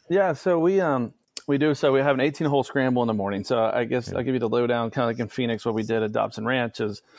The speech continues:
Speaker 1: we had, um, the scramble that started, like, eleven,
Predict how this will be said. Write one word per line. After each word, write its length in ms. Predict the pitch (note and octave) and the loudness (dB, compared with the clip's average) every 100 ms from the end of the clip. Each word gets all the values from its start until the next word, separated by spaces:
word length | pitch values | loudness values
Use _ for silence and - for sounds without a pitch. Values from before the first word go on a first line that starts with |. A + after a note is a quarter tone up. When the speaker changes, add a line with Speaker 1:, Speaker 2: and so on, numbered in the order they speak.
| - - - | -14 -14 -6
Speaker 1:
we 140 | B2+ A#2+ | -2 0
had, 320 | A#2 A2+ A#2 _ | 2 0 -4 _
um, 400 | B2 G#2+ G2+ G2+ - | -4 -2 -2 -4 -6
the 80 | - | -8
scramble 300 | - C3 C3 | -4 0 0
that 40 | |
started, 220 | - B2+ A#2+ | 0 0 2
like, 140 | A#2 | 0
eleven, 460 | A2 A2+ A#2 A#2+ | 0 0 0 -4